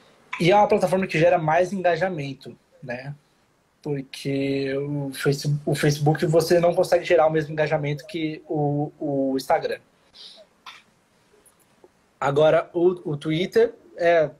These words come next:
basicamente é ali que a briga acontece. É ali que eu, eu, inclusive, acredito que é ali onde a narrativa é,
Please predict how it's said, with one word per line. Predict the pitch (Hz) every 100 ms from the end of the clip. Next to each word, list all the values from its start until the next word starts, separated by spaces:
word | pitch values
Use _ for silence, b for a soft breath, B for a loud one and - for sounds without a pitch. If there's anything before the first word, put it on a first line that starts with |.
| - -
basicamente | 190 156 147 - 147 147 143 147 139
é | 147
ali | 147 147
que | 143 147 135 135
a | 151
briga | 139 151 147
acontece. | 160 156 135 156 - - B B B B B B _ -
É |
ali | 139 139
que | 143 151 143 131 123 117 117 - _ B B B B -
eu, | 214 226
eu, | 214
inclusive, | 226 185 180 214 143
acredito | 135 165 147 147 175
que | - 170 175
é | 175
ali | 160 156 208 -
onde | 180 196 165 214 - -
a | 156
narrativa | 160 160 160 - - 196 214 214 214 - _ _ _
é, | 151 143 143 139